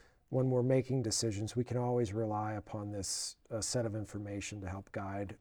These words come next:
uh, decisions no matter what the topic is. So we used it for our American Rescue Plan Act, uh, funding decisions,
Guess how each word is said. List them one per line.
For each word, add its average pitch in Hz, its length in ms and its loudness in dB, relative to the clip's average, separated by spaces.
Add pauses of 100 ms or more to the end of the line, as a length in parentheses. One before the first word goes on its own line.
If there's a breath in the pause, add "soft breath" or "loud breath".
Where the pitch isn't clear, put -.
(100)
uh, 95 160 -6
decisions 101 560 -4
no 113 80 -4
matter 101 260 -4
what 101 220 -6
the 85 80 -10
topic 87 500 -10
is. - 220 -10
So - 200 -8
we 107 180 0
used 120 340 2
it 113 60 0
for 107 200 -4
our 104 140 -2
American 107 420 -4
Rescue 101 300 -6
Plan 113 400 -6
Act, - 380 -6 (500 loud breath)
uh, 117 320 2 (1500)
funding 127 380 4
decisions, 95 800 -4